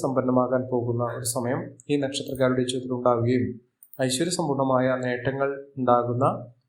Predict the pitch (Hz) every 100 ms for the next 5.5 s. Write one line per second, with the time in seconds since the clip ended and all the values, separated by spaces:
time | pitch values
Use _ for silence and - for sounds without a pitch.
0 | - - 131 127 127 117 120 120 120 -
1 | 147 139 143 135 123 123 117 165 - 131
2 | 127 127 123 120 - 143 131 123 127 120
3 | 110 113 - _ _ _ 143 135 147 135
4 | - 139 127 131 135 156 - 139 123 123
5 | 117 123 120 117 123